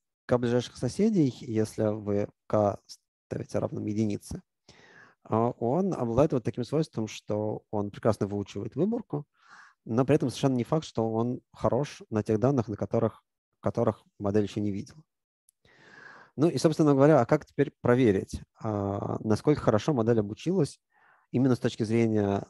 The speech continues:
нашей задачи, когда мы хотим предсказывать не, а, не, ну, когда мы хотим оценивать модель не на тех данных, на которых она училась,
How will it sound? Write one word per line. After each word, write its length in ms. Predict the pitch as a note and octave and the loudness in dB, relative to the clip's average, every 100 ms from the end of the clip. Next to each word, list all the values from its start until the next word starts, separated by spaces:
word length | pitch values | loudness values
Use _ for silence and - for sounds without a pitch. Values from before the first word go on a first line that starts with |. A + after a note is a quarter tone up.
| - | -10
нашей 360 | G#2+ G#2+ - | -4 -2 0
задачи, 340 | G#2 G#2+ D#3+ - | 0 2 0 -2
когда 220 | - A2 | -2 0
мы 100 | A2 | 0
хотим 400 | - G2+ B2 A#2 - _ _ _ | -2 -2 0 -2 -6 _ _ _
предсказывать 840 | - G2+ - A2 G#2 G#2 G2+ - - - | -2 0 4 4 4 2 -2 -4 -14 -8
не, 520 | G2+ G2+ G2+ G2 G#2 _ _ _ _ _ _ _ _ _ _ _ _ - | -4 0 2 2 -2 _ _ _ _ _ _ _ _ _ _ _ _ -8
а, 480 | G#2 G2+ G2+ G#2 A2 | -4 -2 -2 -2 -4
не, 580 | - G#2+ G2+ G2 F#2+ F#2+ F#2+ G#2+ _ _ _ _ _ _ _ | -4 -6 -4 0 0 0 -2 -10 _ _ _ _ _ _ _
ну, 160 | - G#2 _ _ _ _ - - - - _ _ _ - | -8 -8 _ _ _ _ -20 -20 -20 -20 _ _ _ -6
когда 160 | A2+ A#2+ | 2 4
мы 80 | A#2+ | 6
хотим 260 | B2 C#3 | 4 4
оценивать 500 | A#2 - C#3 A#2+ A2 | 2 2 2 4 0
модель 520 | A2+ A2 A#2 F#3+ F3+ C3 | 0 -2 2 0 0 -2
не 140 | A#2 | 0
на 100 | A2+ | 0
тех 180 | - F3+ | 2 2
данных, 340 | C#3 A#2 G#2+ | 2 0 -2
на 60 | A2 | -4
которых 360 | - - G2+ - | -8 -4 -4 0
она 140 | G2+ | 0
училась, 540 | G2+ - G#2 F3+ - | 0 -2 -8 -8 -12